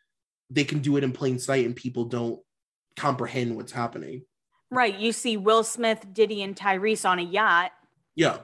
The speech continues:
Speaker 2: Like I said, I guess this was a little bit different 'cause I think they were looking for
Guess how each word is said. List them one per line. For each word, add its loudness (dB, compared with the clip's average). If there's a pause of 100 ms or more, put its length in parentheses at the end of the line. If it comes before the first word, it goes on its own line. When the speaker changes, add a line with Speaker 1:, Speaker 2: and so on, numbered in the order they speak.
(240)
Speaker 2:
Like 4
I 6
said, 0
I 4
guess 0
this 2
was -8
a -4
little -2
bit -6
different -8
'cause -6
I 0
think -6
they 0
were 0
looking -4
for 0